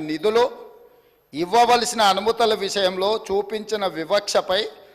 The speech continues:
సభలో చర్చకు అనుమతించవలసిందిగా కోరుతున్నాను అని స్పష్టంగా చర్చ కోసం నేను అనుమతి అడిగిన. వారు తీర్మానం ప్రవేశపెట్టినరు,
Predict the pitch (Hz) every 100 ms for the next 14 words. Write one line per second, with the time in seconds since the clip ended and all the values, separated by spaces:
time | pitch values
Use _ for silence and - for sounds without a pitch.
0 | _ _ _ _ - - - 175 208 247
1 | 254 247 - 185 180 - 247 247 240 202
2 | 208 226 233 220 220 202 196 175 185 180
3 | 202 226 196 190 202 202 196 180 175 175
4 | 175 165 190 - 165 - - 190 175 180
5 | 208 - 170 160 - 247 226 226 247 240
6 | 208 196 214 226 202 180 151 - - _
7 | _ _ _ _ _ _ _ - 175 220
8 | 220 220 202 220 226 226 214 202 208 220
9 | 226 226 214 214 208 214